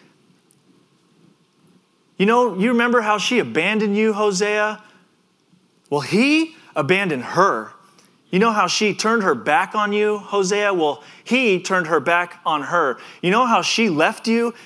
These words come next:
and left you for nothing and hurt you? Well, he did that to her. And you know what, Hosea? Serves her right, right, man? 'Cause what goes around comes around.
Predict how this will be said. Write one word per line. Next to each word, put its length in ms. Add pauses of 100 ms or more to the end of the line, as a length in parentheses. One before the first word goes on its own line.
and 160
left 280
you 100
for 220
nothing 580
and 100
hurt 320
you? 220
Well, 240
he 320
did 300
that 280 (200)
to 160
her. 400 (200)
And 120
you 80
know 160
what, 220
Hosea? 580 (260)
Serves 400
her 180
right, 380
right, 240
man? 380 (200)
'Cause 120
what 200
goes 300
around 460
comes 280
around. 460